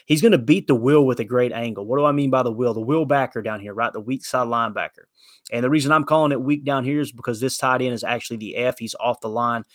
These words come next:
You got the Y attached at the top. So I would consider this the will. That's the strong side over there, right? So as we, and, and it's, it's on the nub side once the motion, you know, completes. Some people would disagree that the other side's a strong.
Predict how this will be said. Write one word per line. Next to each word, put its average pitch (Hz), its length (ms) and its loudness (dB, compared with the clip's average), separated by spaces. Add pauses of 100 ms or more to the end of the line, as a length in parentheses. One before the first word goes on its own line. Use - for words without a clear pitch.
(200)
You 110 80 -8
got 107 120 -2
the 107 80 -6
Y 113 340 0
attached 113 420 -4
at 107 80 -12
the - 120 -20
top. 107 300 0 (240)
So - 140 -8
I 120 100 6
would 143 160 4
consider 131 320 -2
this 120 220 -2
the 110 100 -4
will. 131 420 2 (240)
That's 123 220 0
the - 80 -8
strong 113 380 -4
side 110 260 0
over 104 200 -4
there, 92 280 -6 (260)
right? 110 260 -2 (240)
So 123 300 4
as 139 300 4
we, 135 460 2 (320)
and, 123 100 -2
and 123 180 0
it's, 123 160 0
it's - 220 -4
on 143 220 2
the 131 80 6
nub 143 320 4
side 113 380 0
once 123 200 -2
the 117 80 -2
motion, 110 640 -4 (160)
you 110 160 -6
know, 101 200 -4
completes. 135 640 -2
Some 131 160 2
people 131 280 -2
would 123 160 0
disagree 120 480 -2
that 120 120 -6
the 117 120 -2
other 123 120 -2
side's 123 300 -2
a 110 40 -10
strong. 127 460 -4